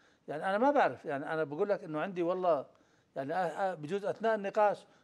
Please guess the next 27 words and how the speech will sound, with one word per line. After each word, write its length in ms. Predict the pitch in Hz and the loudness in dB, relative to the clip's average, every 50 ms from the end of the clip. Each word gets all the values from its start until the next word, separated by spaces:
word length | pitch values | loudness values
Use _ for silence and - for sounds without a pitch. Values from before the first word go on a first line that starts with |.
| _ - | _ -4
نطرح 300 | 233 247 240 247 214 180 | -2 -2 0 2 2 2
أي 180 | 175 214 226 | 2 0 -4
شيء 160 | 175 - 214 | -4 -6 -10
يكون 260 | 190 - 208 202 208 185 | -8 -8 -8 -8 -6 -6
إيجابي، 520 | 170 160 147 190 196 185 160 156 160 165 _ _ _ _ _ _ _ _ _ _ _ _ _ - | -6 0 2 2 2 2 0 -4 -8 -8 _ _ _ _ _ _ _ _ _ _ _ _ _ -2
يعني، 300 | 156 143 147 151 156 165 | -2 -2 -2 -2 -6 -6
و-، 100 | - 165 | -8 -8
و-، 680 | 165 160 170 175 170 165 170 165 160 160 165 165 165 160 | -6 -6 -6 -6 -6 -8 -8 -6 -8 -6 -6 -6 -6 -8
ويتم 340 | 156 - - 202 190 180 | -8 -4 -4 -4 -2 0
عليه. 200 | 160 170 165 170 | -2 0 0 0
لكن 260 | 160 151 143 - 147 135 | -4 -4 -4 -6 -14 -8
بدك 400 | 139 208 220 247 226 190 - - _ _ _ _ _ _ _ | -8 -8 0 0 0 0 0 -18 _ _ _ _ _ _ _
نوع 220 | 165 202 240 208 | 0 0 0 0
من 120 | 220 202 185 | 0 -6 -8
التوافق. 580 | 165 - - 170 165 190 175 170 175 156 - - _ - | -8 -2 2 2 4 4 4 2 -2 -6 -8 -6 _ -2
أنا 200 | 180 196 202 180 | 0 0 0 -2
بدي 220 | 165 156 180 175 | -2 -2 -2 -2
أصير، 260 | 156 - 202 202 180 - - - _ _ _ | -2 -2 -6 -8 -8 -8 -14 -20 _ _ _
لما 260 | 165 175 175 175 170 | -6 -4 -4 -2 -6
أتوافق 460 | 156 - - 208 214 202 202 196 185 190 | -6 0 2 2 2 4 2 -2 -2 0
أنا 120 | 190 185 | -2 -2
بدي 160 | 175 156 175 | -2 0 -2
أصير 200 | 165 - 220 214 | -2 -2 -2 -8
بالشارع 560 | 190 156 151 - - 208 220 233 208 185 156 - - - - _ - | -6 -8 -12 -6 0 2 2 2 2 0 -4 -6 -12 -20 -20 _ -2
أدعم 400 | 269 277 277 277 240 220 226 190 | 0 2 4 4 4 4 4 4
هذا 200 | 196 196 180 180 | 4 2 2 2
الموقف. 520 | 175 175 180 180 160 123 117 101 _ _ | 0 2 2 2 2 0 -4 -16 _ _